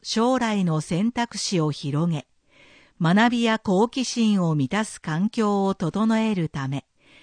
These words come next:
大学進学への支援を実施します。特殊詐欺等の対策強化。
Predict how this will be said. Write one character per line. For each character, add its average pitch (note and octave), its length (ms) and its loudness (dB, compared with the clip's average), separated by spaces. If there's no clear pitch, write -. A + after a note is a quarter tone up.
大 G#3 260 2
学 B3 260 2
進 A3 320 0
学 A#3+ 300 -2
へ A3 160 0
の E3 140 0
支 D3+ 260 -4
援 G3 300 0
を F3+ 100 2
実 D3+ 160 -4
施 - 260 -6
し - 200 -8
ま B2 160 -8
す。 - 240 -18
特 F#3 280 0
殊 C4+ 160 -2
詐 C4 240 2
欺 A#3+ 120 4
等 G#3+ 360 0
の D#3 180 0
対 E3 260 -2
策 A3+ 380 -2
強 F#3+ 340 -2
化。 - 240 -14